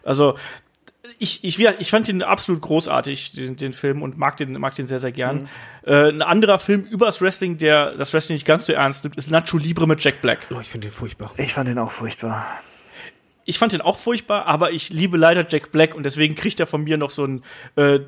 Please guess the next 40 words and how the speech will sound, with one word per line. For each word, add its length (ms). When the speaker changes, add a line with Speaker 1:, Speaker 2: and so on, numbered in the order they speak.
Speaker 1:
Trostherz 960
Speaker 3:
Ja. 60
Speaker 1:
mit 80
Speaker 3:
Siehst 160
du, 40
Speaker 1:
dabei. 80
Speaker 3:
genau 120
das 120
ist 80
mein 160
Problem. 220
Ich 140
mag 280
Jack 240
Black 300
eigentlich 260
sonst 240
total 280
gerne, 280
seine 220
Filme, 260
aber 160
bei 140
Nacho 260
Libre 300
war 80
es 100
einfach, 380
ich 340
glaub, 320
weil 320
ich 140
Wrestling-Fan 540
bin, 140
da 80
einfach 120
nur 100
dachte 240
vorhin 220
so 160